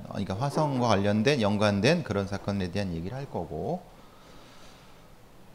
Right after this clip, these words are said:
다음 주에는 뭐 이제, 어, 프로파일러들이 일하는 방식에 대한 그런 얘기를 좀 할 겁니다. 음, 뭐 지난 시간에 못 오신 분들 위해서. <clears throat> 자, 어, 우리가 이제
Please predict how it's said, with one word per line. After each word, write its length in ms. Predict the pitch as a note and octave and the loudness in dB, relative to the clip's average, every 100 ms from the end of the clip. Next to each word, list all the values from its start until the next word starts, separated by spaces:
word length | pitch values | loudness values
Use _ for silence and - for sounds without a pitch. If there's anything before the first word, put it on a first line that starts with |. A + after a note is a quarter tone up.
| - - | -20 -4
다음 220 | B2 B2 | 2 2
주에는 320 | B2 G3 G#3 C#3 | 4 4 4 4
뭐 100 | G#2+ | 2
이제, 280 | F#2+ F#2+ E2 - - - - - - - - | 2 -2 -4 -14 -20 -20 -20 -20 -20 -16 -8
어, 340 | F2+ F2 F2 | -6 -4 -6
프로파일러들이 840 | - B2+ B2+ A#2 G#2+ G2+ G2+ G2 G#2 | -4 0 2 4 4 2 0 0 2
일하는 400 | G2+ A2 A2 G2+ | 4 6 4 0
방식에 420 | F2 F2+ - F#2+ | -2 -2 -2 -2
대한 380 | E2+ E2 F#2 G2 F#2 - - | 0 -2 -4 -8 -14 -16 -10
그런 200 | F#2 F2+ | -8 -6
얘기를 180 | E2 | -8
좀 120 | D#2 G2 | -8 -12
할 80 | A#2 | -14
겁니다. 340 | - G#2 D#2+ - - | -12 -10 -10 -10 -6
음, 120 | B2 G#2+ | -2 0
뭐 100 | F#2+ | 4
지난 340 | A#2 A2+ G#2+ | 6 8 6
시간에 220 | F#2 A2 | 2 2
못 240 | G2 F#2+ F#2 | 2 2 0
오신 220 | F#2 F#2+ | -2 -2
분들 240 | F2+ E2+ | -4 -4
위해서. 420 | E2 C#2+ - - - | -4 -6 -8 -10 -10
<clears throat> 1700 | - G#2 - - - - - - - - - - - - - - - - | -10 -10 -12 -20 -20 -20 -20 -20 -20 -20 -20 -20 -18 -16 -18 -18 -16 0
자, 220 | G2+ - - - - - - - - | 0 0 -6 -8 -4 -4 -4 -4 8
어, 360 | A2 A2 G#2+ | 12 12 12
우리가 200 | A2+ D#3 F#3+ | 10 12 10
이제 260 | D3 E3+ | 12 10